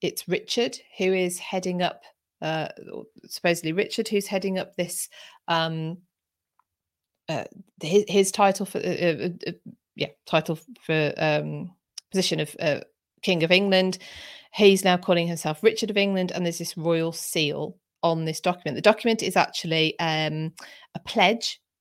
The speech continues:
um, of th-, thirty thousand florins to Albert of Saxony for his support in recognising Richard as the King of England, and that that will be paid to Albert within three months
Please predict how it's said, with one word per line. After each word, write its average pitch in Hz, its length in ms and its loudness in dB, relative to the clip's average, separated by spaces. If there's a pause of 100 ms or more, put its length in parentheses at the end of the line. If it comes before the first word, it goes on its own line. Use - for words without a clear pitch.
(120)
um, 170 420 0 (260)
of 185 200 -2 (180)
th-, - 220 -10
thirty 220 280 2
thousand 202 520 0
florins 185 640 2 (440)
to 175 540 6 (300)
Albert 180 460 6
of 196 180 -12
Saxony 170 600 -2
for 175 120 -10
his 208 240 -2
support 165 460 -6
in 165 40 -4
recognising 160 680 -6
Richard 165 480 -4
as 156 200 -4
the 175 80 -12
King 147 280 -8
of 151 80 -2
England, 156 520 -2 (300)
and 170 120 2
that - 160 0
that 208 180 8
will 185 100 2
be 175 120 -2
paid 180 580 2 (300)
to 302 180 4
Albert 156 580 4 (260)
within 165 200 0
three 180 300 2
months 160 340 -6